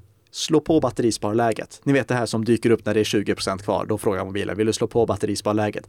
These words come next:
Det kan du trigga själv. Och är det en krissituation,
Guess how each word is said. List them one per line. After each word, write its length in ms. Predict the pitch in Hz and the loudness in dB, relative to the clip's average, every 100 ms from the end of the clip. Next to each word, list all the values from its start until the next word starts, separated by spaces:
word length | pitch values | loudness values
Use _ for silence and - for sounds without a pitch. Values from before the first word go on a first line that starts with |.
| - - | -18 -6
Det 140 | 127 | -4
kan 160 | - 165 | -2 -2
du 100 | 139 | -4
trigga 440 | - 131 98 110 | -2 -2 -2 -4
själv. 380 | - 135 - - _ - - - - | -2 -4 -4 -16 _ -20 -20 -16 -4
Och 140 | - - | -4 -2
är 200 | 170 196 | -2 0
det 80 | 143 | 0
en 100 | 127 | 0
krissituation, 840 | - 113 113 - 107 139 101 92 | 0 0 0 -2 -2 0 -2 -4